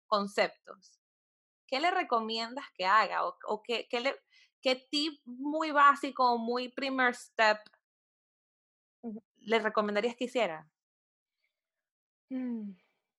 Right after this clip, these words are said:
Speaker 2: sí, un, un poco difícil, <laughs> pero, em, definitivamente lo que me ha enseñado, lo que estoy estudiando, que es la medicina oriental,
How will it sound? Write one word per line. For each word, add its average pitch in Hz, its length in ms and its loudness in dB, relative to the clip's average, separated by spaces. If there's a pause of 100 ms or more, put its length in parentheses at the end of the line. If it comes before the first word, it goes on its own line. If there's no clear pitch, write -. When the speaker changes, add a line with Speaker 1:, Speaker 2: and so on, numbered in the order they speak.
(240)
Speaker 2:
sí, 214 260 -8 (340)
un, 220 140 -14 (100)
un 240 240 -6
poco 262 200 0
difícil, 269 440 2 (220)
<laughs> 370 360 6
pero, 269 340 6 (600)
em, 226 560 -4 (600)
definitivamente 294 960 4 (300)
lo 247 160 -2
que 247 100 0
me 247 100 0
ha - 20 2
enseñado, 285 640 2 (240)
lo 233 200 -2
que 220 320 -2
estoy 247 340 0
estudiando, 214 680 -4
que 208 140 -2
es 190 220 -12 (140)
la 208 160 -10
medicina 202 380 -6
oriental, 208 440 -4